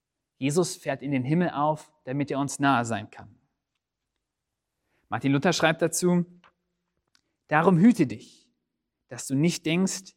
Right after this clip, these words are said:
dass er jetzt ganz weit weg von uns sei, sondern gerade umgekehrt. Da er auf Erden war, war er uns zu fern.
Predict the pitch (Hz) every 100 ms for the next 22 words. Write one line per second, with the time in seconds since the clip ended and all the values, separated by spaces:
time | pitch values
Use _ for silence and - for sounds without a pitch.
0 | _ _ - 135 147 135 160 165 - 147
1 | 147 147 143 - - 151 - 123 110 113
2 | - 98 - _ _ _ _ _ _ _
3 | 120 143 151 147 - 127 127 143 151 -
4 | 139 117 - - - _ _ _ _ _
5 | _ _ _ _ _ _ _ _ _ _
6 | _ 131 151 151 143 139 147 156 - 185
7 | 214 160 127 120 117 117 - _ _ -
8 | 131 139 143 135 135 - - 123 - 117
9 | 98 90